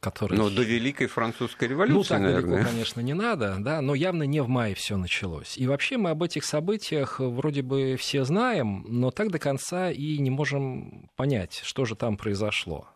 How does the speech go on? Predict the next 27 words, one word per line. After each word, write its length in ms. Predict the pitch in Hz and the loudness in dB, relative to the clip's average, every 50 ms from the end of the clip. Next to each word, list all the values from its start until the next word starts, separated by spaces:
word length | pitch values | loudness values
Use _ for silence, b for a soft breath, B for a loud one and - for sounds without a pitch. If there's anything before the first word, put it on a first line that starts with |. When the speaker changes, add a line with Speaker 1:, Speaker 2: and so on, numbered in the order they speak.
| _ b b b b b b b b b _ _ - | _ b b b b b b b b b _ _ -10
Speaker 1:
Есть 320 | 107 123 147 - - - | -2 -2 -2 0 0 0
масса 320 | 147 156 135 - - - 104 | 0 0 0 0 -2 -8 -6
точек 340 | - 127 113 - - 117 117 | -4 -4 -2 -2 -2 -4 -2
зрения, 360 | 117 170 226 254 220 156 120 | 0 0 0 2 2 0 0
которые 400 | - 117 107 - 117 113 107 101 | -2 -4 -4 -2 -2 -2 -2 -2
похожи 500 | - - 127 123 - - 233 254 - 156 | -2 -2 -4 -4 -2 0 -2 0 0 0
друг 280 | 127 123 117 - - 117 | 0 0 -2 -2 -2 -2
на 100 | 117 113 | -2 0
друга, 240 | 113 110 110 95 95 | 0 -2 -2 -2 -2
но 120 | 92 87 | -4 -2
которые 340 | - 104 - - 208 226 - | -4 -4 -2 0 0 0 0
существенно 500 | - 135 - - - 156 - - 135 117 | -2 -4 -4 -2 -2 -2 -2 -2 -4 -4
отличаются. 720 | 110 - - 110 - - - 82 71 - - - - - _ B B B B B B B B B B B _ | -4 -4 -6 -4 -4 -4 -4 -4 -6 -8 -12 -18 -20 -20 _ B B B B B B B B B B B _
И 300 | - 117 120 120 120 117 | -2 0 2 4 4 4
в 40 | 104 | 4
зависимости 600 | 104 127 139 160 165 - - 143 131 - - 135 | 4 4 4 4 2 0 0 -2 -2 0 0 0
от 160 | 127 - - | 0 0 0
того, 240 | - 135 131 135 131 | 0 2 2 2 0
как 360 | - - - 170 123 - - | 0 2 2 2 2 0 -2
мы 120 | 113 110 | -4 -4
воспринимаем 680 | 107 110 - - - 127 131 139 135 135 120 113 110 110 | -4 -4 -6 -4 -2 0 2 2 2 2 4 4 4 4
эти 160 | 110 - - | 2 2 -2
события, 560 | 113 - - 139 147 202 285 294 - - 120 | -4 0 0 0 0 2 0 -2 0 0 0
зависит 440 | 101 110 123 143 190 254 240 - - | 2 2 2 0 0 -2 -4 -4 -4
наша 260 | 165 175 190 - 196 | -2 0 0 0 -2
оценка 460 | 190 - - - 92 87 85 - - 73 | -2 -4 -2 -4 -4 -4 -4 -8 -10 -12
их. 240 | - - - - | -12 -12 -18 -20